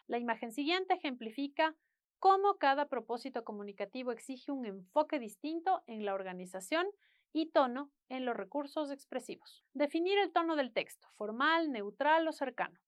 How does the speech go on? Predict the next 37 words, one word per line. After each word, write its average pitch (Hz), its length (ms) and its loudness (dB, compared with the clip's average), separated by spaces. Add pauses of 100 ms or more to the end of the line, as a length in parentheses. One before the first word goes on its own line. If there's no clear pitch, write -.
(920)
El 302 120 2
tono 480 240 6
del 349 140 6
texto 320 320 2
es 277 80 -2
una 285 160 -4
actitud 277 460 -6
o 277 120 2
postura 262 680 0
del 214 180 -4
autor. 208 500 -2 (220)
El 302 220 4
tono 466 260 6
del 320 220 2
texto 220 420 -2
es 277 160 -4
una 320 300 -4
actitud 247 600 -2
o 427 120 4
postura 269 540 0
que 240 260 -4
el 214 100 0
autor 214 400 -2
adopta 269 640 6
frente 240 380 -2
al 226 160 -2
tema 254 280 -2
y 247 120 -2
al 185 80 -2
lector. 247 380 4 (720)
Este 320 220 2
elemento 311 380 4
influye 302 340 -2
directamente 254 800 -2 (300)
en 285 160 0
la 254 160 2
coherencia, 240 760 0